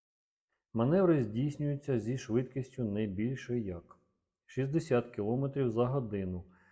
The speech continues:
за умови прямування вільними коліями окремих локомотивів і локомотивів з вагонами, що причеплені позаду, з включеними та,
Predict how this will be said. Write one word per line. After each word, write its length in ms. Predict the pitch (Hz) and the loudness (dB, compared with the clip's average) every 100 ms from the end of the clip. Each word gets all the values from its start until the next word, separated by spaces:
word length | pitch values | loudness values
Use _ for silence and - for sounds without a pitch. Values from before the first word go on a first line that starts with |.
| _ _ | _ _
за 240 | 101 95 120 | -4 4 6
умови 640 | 170 175 139 127 117 113 110 - _ _ _ _ _ _ _ _ _ | 8 8 6 6 6 2 -2 -14 _ _ _ _ _ _ _ _ _
прямування 680 | - 113 123 147 175 165 151 143 - - | 0 4 6 6 6 4 2 -2 -8 -4
вільними 540 | 117 120 135 123 113 | 0 4 4 4 4
коліями 800 | 107 - 107 104 113 131 147 156 - | 0 0 0 2 2 2 0 -2 -6
окремих 560 | 95 - 117 139 139 104 | -8 -2 0 0 -2 -2
локомотивів 1000 | 123 131 135 131 135 113 101 90 90 - _ - | -4 -2 -2 -2 -4 -6 -4 -4 -6 -10 _ -2
і 260 | 120 95 98 | -2 -2 -2
локомотивів 840 | 104 101 107 101 95 127 139 135 | -4 -2 -2 -2 -2 0 0 0
з 60 | 95 | -2
вагонами, 840 | 98 127 110 107 95 92 87 85 - | 2 2 0 -2 -2 -4 -6 -10 -18
що 320 | - - 120 | -12 -2 0
причеплені 800 | 107 92 - 123 123 120 117 120 | 0 -6 -2 -4 0 2 2 2
позаду, 680 | - - 92 82 76 73 73 _ _ _ _ _ _ _ | -2 -2 -2 -2 -8 -14 -20 _ _ _ _ _ _ _
з 60 | _ | _
включеними 680 | - 123 139 120 117 113 110 | 2 2 2 0 0 0 -2
та, 380 | - 117 139 | 0 0 0